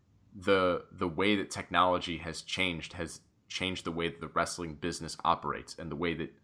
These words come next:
we consume it. And we're really at a point now where, like, you know, W W E is not the end-all, be-all in wrestling. You know, the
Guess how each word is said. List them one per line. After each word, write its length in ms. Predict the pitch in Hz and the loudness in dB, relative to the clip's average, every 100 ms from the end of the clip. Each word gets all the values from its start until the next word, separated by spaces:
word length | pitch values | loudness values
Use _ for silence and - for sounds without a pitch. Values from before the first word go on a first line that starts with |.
| _ _ 90 | _ _ -4
we 100 | 90 | -4
consume 440 | 80 - 101 85 | -4 -4 -2 -2
it. 80 | 76 | -4
And 300 | 87 87 85 - _ 78 | -2 0 -2 -8 _ -4
we're 120 | 98 | 0
really 240 | 104 104 87 | 2 2 4
at 120 | 98 | 2
a 40 | |
point 300 | - 127 101 | 2 0 2
now 180 | 80 80 | 2 0
where, 140 | 80 80 | 0 0
like, 220 | 73 73 - _ _ _ _ _ _ | -2 -4 -14 _ _ _ _ _ _
you 120 | 82 | -2
know, 200 | 82 82 82 - _ _ _ 87 - | 0 0 -2 -12 _ _ _ -14 0
W 220 | 104 107 | 2 4
W 240 | 104 101 | 4 4
E 140 | 104 87 | 4 4
is 200 | 98 85 | 0 0
not 300 | 92 92 92 | 2 2 0
the 120 | 90 | -2
end-all, 340 | 87 87 87 87 | -2 2 4 4
be-all 460 | 110 120 - 69 _ - | 4 2 0 -8 _ -8
in 120 | 82 | 2
wrestling. 400 | 98 - - - - _ _ _ _ _ _ _ _ _ _ _ - | 2 2 -6 -12 -18 _ _ _ _ _ _ _ _ _ _ _ -8
You 140 | 82 | -4
know, 40 | |
the 60 | 78 | -4